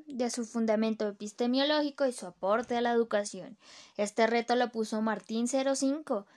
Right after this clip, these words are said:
Muchas gracias, Martín. Pero ella no va a escoger el filósofo. Nosotros aquí, con el equipo de trabajo, tenemos unos nombres escritos en unos papelitos.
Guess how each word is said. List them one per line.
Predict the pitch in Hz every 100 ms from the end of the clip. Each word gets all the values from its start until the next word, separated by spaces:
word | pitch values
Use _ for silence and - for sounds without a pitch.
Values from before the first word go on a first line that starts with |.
| _
Muchas | 226 - 285
gracias, | 254 302 349 302 214
Martín. | 208 - 196 185 - _ _ _ _
Pero | - 220 220 240
ella | 269 220 208
no | - 202 196
va |
a | 190
escoger | - 202 214 208
el | 208
filósofo. | - 208 262 - 294 - -
Nosotros | 214 202 202 - 180 180 240 262
aquí, | 262 - - -
con | 254
el | 220 196
equipo | - - -
de | 240
trabajo, | 269 339 330 294 294 - - -
tenemos | - 277 277 277 285 -
unos | 294 330 339 330
nombres | 339 339 330 294 220 202
escritos | 202 208 202 202 196
en | 208
unos | 196 190
papelitos. | - 185 190 190 - -